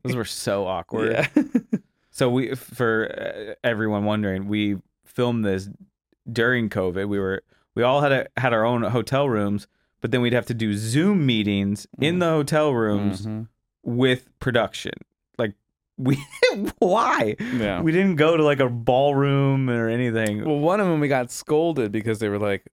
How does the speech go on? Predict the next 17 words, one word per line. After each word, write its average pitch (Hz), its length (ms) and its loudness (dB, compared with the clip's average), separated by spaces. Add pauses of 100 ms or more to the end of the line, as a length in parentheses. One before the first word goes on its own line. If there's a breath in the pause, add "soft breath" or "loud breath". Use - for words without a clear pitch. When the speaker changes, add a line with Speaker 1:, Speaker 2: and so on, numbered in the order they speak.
(160)
Speaker 2:
uh, 98 380 -2 (520)
uh, 50 460 -6 (420)
they 131 140 -2
were 107 120 -2
worried, 117 400 0
I 104 100 0
think, 104 400 -4
someone 101 640 -6
that 95 160 -12
wasn't 95 300 -8
supposed 104 360 -8
to 104 60 -8
come 90 360 -6
to 95 120 -12
the 87 100 -8
hotel 92 420 -6
came. 95 580 -8